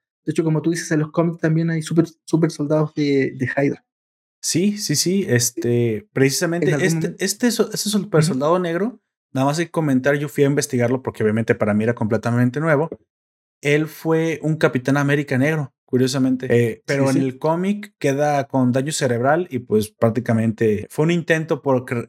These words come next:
Speaker 2: por un sol-, super soldado. Recordamos que solamente
Speaker 1: Sí.
Speaker 2: existe un super soldado perfecto y ese es, este, el Capitán América. Aunque hay muchísimas copias de,
Speaker 1: Eso es lo que
Speaker 2: de él.
Speaker 1: también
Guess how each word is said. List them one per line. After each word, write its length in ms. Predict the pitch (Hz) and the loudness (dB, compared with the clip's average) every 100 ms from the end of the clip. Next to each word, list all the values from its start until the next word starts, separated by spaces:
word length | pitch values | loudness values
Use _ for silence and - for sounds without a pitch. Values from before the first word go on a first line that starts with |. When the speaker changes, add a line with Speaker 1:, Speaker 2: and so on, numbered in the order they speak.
| _ | _
Speaker 2:
por 220 | 127 117 | -2 0
un 140 | 123 127 | -2 0
sol-, 200 | 143 123 | -2 -2
super 200 | - 120 | -2 0
soldado. 460 | 107 110 120 120 _ _ _ | 0 2 2 0 _ _ _
Recordamos 460 | - 127 131 139 151 | -4 2 2 2 0
que 100 | 139 | -2
solamente 400 | 135 147 147 143 147 | 0 2 2 0 0
Speaker 1:
Sí. 0 | |
Speaker 2:
existe 300 | - 139 143 | 0 0 0
un 40 | |
super 240 | 143 135 123 | 0 2 2
soldado 320 | 117 123 131 | 0 0 0
perfecto 460 | 117 - 123 - | 0 0 -2 -2
y 160 | 131 123 | 0 0
ese 360 | 120 123 117 117 | 0 -2 0 0
es, 280 | 117 - _ _ _ _ _ _ - | -2 -4 _ _ _ _ _ _ -2
este, 1000 | 101 - _ 107 107 101 95 90 80 - | 0 0 _ 2 2 0 -4 -6 -8 -8
el 80 | |
Capitán 280 | 117 104 127 | -8 -2 0
América. 420 | 156 220 196 151 _ _ _ - | 0 0 -4 -8 _ _ _ -8
Aunque 240 | 123 135 | -4 0
hay 60 | 139 | 0
muchísimas 520 | 147 - - 143 120 | 0 -4 -2 -2 -2
copias 480 | - 139 139 127 - | 0 0 0 -2 -2
de, 140 | 120 | 0
Speaker 1:
Eso 180 | - - | 0 0
es 60 | 214 | 0
lo 200 | 214 208 | 0 0
que 100 | 202 | 0
Speaker 2:
de 40 | 185 | 0
él. 60 | |
Speaker 1:
también 760 | 190 185 190 202 196 190 185 | 0 0 -2 -4 -4 -2 -2